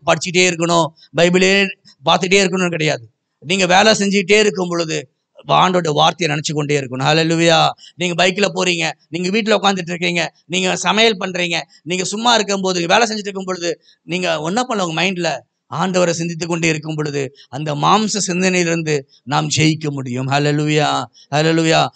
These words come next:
அருமையான தேவனுடைய பிள்ளைகளே, நம்முடைய சிந்தனைகளை பரிசுத்தமாக்கும்படியாக தான் தேவன் நம்ம பண்ணாரு,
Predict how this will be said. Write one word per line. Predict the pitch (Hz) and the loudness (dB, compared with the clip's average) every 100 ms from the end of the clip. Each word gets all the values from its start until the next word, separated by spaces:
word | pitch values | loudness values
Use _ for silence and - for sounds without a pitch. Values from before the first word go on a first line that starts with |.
| - | -10
அருமையான | 147 165 160 | -8 -4 -4
தேவனுடைய | 151 151 | -4 -6
பிள்ளைகளே, | 151 151 147 | -6 -4 -4
நம்முடைய | 151 190 175 165 | -2 0 0 0
சிந்தனைகளை | 196 226 240 214 196 160 _ _ | 0 0 2 2 0 -2 _ _
பரிசுத்தமாக்கும்படியாக | 165 170 226 226 220 196 190 180 165 160 151 | -2 -2 -2 0 2 2 -2 -6 -2 -2 -2
தான் | 139 131 123 _ _ | -6 -10 -12 _ _
தேவன் | 131 190 214 190 | 0 4 4 4
நம்ம | 170 175 | 0 -2
பண்ணாரு, | 170 151 143 | -2 -2 -2